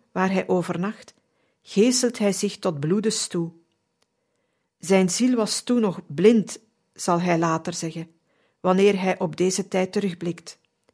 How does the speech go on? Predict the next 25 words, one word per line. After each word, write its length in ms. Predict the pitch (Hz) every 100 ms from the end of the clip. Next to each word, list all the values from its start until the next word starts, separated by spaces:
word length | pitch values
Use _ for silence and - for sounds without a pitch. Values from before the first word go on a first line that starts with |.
| _ _ _ -
"Zij 260 | - 202
wist 280 | 202 247 -
nog 220 | 190 185
niet 340 | 196 247 254 -
wat 220 | 196 196
nederigheid 760 | 175 175 214 233 220 202 196 -
is 400 | 208 202 - - _
of 260 | - 202 -
liefde, 460 | 202 226 - 160 - _ _ _ _ _ _ -
lijdzaamheid 960 | 165 190 226 - 226 214 202 202 -
en 140 | 180 175
sterke 560 | - - 185 226 226
voorzichtigheid." 1080 | 185 180 - - 202 - - 165 160 156 - _ _ _ _ _ _ _ _ _ _ _ _ _ _ _ -
Bij 180 | 190 190
Pedrola 580 | 202 180 233 247 214
ontmoet 480 | - 185 - 233 247
hij 220 | 202 202
een 120 | 196 190
Moor, 380 | 175 165 165 - _ _ _ -
die 300 | 165 190 185
een 160 | 175
eind 380 | - 214 247 -
met 160 | 185 180
hem 140 | 180
oprijdt 640 | 226 226 208 196 196 -